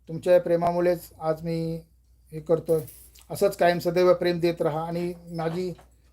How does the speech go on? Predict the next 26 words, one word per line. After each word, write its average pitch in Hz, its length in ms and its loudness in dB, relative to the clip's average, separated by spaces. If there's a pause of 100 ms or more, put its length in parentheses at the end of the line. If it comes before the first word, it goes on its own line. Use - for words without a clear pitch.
माझं 180 160 4
स्वप्न 202 340 2
आहे 196 140 4
की, 196 260 -8 (300)
अ, 170 80 -6 (400)
माझी 165 320 0
कला 180 220 2
ही 185 120 2
देशभरात 175 560 2
नव्हे 180 200 0
तर 185 60 -2
जगभरात 175 460 0 (840)
पोचावी, 170 440 4 (440)
यासाठी 175 320 -4
मी 180 100 -6
प्रयत्न 170 340 0
करतो. 165 260 -2
आणि 170 100 -2
तुमचे 170 300 -4
आशीर्वाद, 180 520 2 (400)
तुमचं 170 240 0
प्रेम 180 240 0
माझ्याबरोबर 180 540 4
आहे, 170 180 4
त्यामुळे 180 360 0
मला 175 340 0